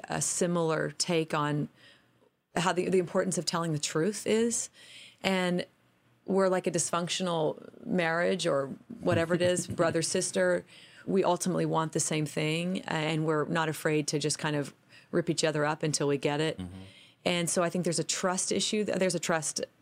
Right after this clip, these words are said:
Speaker 1: uh, benefit there, where we just know that we're, we have the best intentions.
Speaker 2: Yeah.
Speaker 1: Yeah.
Speaker 2: And I think just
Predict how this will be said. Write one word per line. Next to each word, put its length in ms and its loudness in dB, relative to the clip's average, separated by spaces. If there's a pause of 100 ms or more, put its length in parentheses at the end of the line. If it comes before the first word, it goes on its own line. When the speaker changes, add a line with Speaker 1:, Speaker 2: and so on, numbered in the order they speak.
(160)
Speaker 1:
uh, 140 2
benefit 480 0
there, 280 0 (520)
where 140 4
we 120 4
just 220 0
know 400 2
that 200 0
we're, 320 0 (440)
we 160 2
have 100 0
the 60 -2
best 220 0
intentions. 540 -2
Speaker 2:
Yeah. 200 -2 (100)
Speaker 1:
Yeah. 200 -4 (240)
Speaker 2:
And 160 0
I 100 0
think 260 -2 (540)
just 280 -2